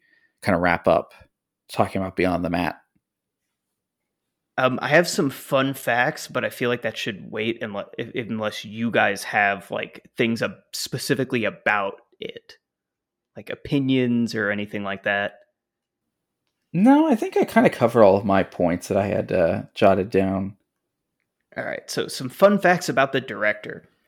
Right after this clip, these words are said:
Speaker 2: He's got writing credits on, like, several Eddie Murphy movies, and not necessarily all the good ones. Like, he's got writing credits on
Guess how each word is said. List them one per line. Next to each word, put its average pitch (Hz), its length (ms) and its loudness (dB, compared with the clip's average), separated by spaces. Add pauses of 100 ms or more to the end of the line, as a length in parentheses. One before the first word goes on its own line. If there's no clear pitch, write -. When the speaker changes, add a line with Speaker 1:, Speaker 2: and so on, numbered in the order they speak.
(480)
Speaker 2:
He's 147 180 -4
got 277 240 4
writing 143 420 6
credits 113 480 -2
on, 131 180 -4
like, 117 280 0
several - 1040 0
Eddie 135 220 2
Murphy 110 360 -4
movies, 101 540 -10 (1160)
and 139 200 0
not 185 240 6
necessarily 180 600 4
all 147 160 6
the 135 100 0
good 120 280 -2
ones. - 500 -10 (160)
Like, - 340 0 (520)
he's 147 180 -2
got 190 180 6
writing 170 260 6
credits 165 380 2
on 135 160 2